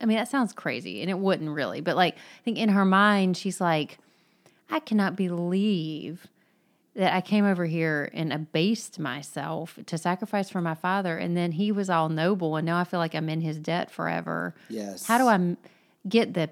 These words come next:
Speaker 1: playing field even again?
Speaker 2: Yes.
Speaker 1: Well, I can be, like, a faithful, devoted dog in his service or something, and then
Speaker 2: Yeah.
Speaker 1: the playing field will be even."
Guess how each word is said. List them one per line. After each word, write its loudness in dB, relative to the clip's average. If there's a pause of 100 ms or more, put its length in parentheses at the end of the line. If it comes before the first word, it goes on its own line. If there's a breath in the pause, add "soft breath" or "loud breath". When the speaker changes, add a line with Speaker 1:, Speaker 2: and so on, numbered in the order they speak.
Speaker 1:
playing 0
field -12
even -10
again? -8
Speaker 2:
Yes. -10
Speaker 1:
Well, 0
I 2 (680 soft breath)
can 2
be, 0 (280)
like, 0
a -4 (280)
faithful, 0
devoted -2 (720)
dog 4
in -2
his -2
service 0
or -6
something, -6
and -4
then -2
Speaker 2:
Yeah. -6
Speaker 1:
the -8
playing -2
field -6
will -6
be -6
even." -4